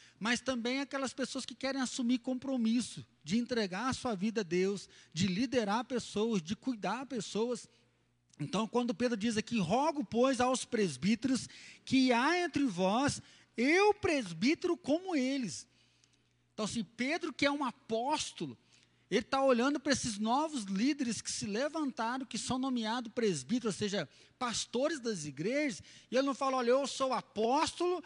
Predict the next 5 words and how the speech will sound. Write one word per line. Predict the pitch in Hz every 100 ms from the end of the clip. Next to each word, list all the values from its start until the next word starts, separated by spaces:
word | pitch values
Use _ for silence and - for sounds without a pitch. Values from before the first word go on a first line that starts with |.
| - _ -
e | 220
vocês | 247 233 - 262 285 320
são | - 247 277 285
presbíteros, | _ 254 254 214 147 247 262 202 -
pastores. | 214 185 - 214 180 -